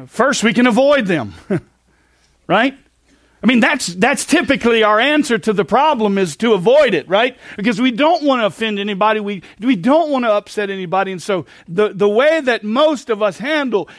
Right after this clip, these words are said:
critical conversation is we just don't have them. The other way is to face them, and to face them poorly.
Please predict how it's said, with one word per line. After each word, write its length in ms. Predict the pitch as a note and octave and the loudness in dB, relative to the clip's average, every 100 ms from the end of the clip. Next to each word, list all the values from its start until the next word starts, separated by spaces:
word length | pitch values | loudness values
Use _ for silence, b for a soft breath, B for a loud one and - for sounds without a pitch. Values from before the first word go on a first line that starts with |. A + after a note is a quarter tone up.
| B | B
critical 440 | - C#4+ C4 G#3+ F#3+ | -4 -2 -2 -6 -6
conversation 720 | A3+ A#3 G#3 - A3+ G#3+ F#3+ | -2 -2 -4 -6 -6 -6 -14
is 160 | F#3 D3+ | -16 -14
we 100 | E3+ | -12
just 360 | C#3+ A#3 - | -8 -8 -8
don't 220 | D#3+ E3 | -8 -8
have 240 | C#3 A#2+ G#2 | -10 -14 -16
them. 140 | G2 _ _ _ _ _ _ _ _ _ _ _ _ _ _ _ _ _ _ _ _ _ _ _ _ | -20 _ _ _ _ _ _ _ _ _ _ _ _ _ _ _ _ _ _ _ _ _ _ _ _
The 160 | - D3+ | -8 -4
other 120 | G3 | -2
way 200 | D3 D3 | -2 -2
is 100 | D3 | -4
to 80 | - | -6
face 300 | C3 G#3 G3+ | -4 -2 -4
them, 220 | - G#2+ - _ _ _ _ _ _ _ _ _ _ _ _ - | -6 -14 -16 _ _ _ _ _ _ _ _ _ _ _ _ -16
and 100 | A#2 | -4
to 60 | |
face 200 | E3+ E3 | -2 -2
them 100 | D#3 | -4
poorly. 520 | A#2+ G#3 G#3 A#2 - | 0 2 2 -2 -10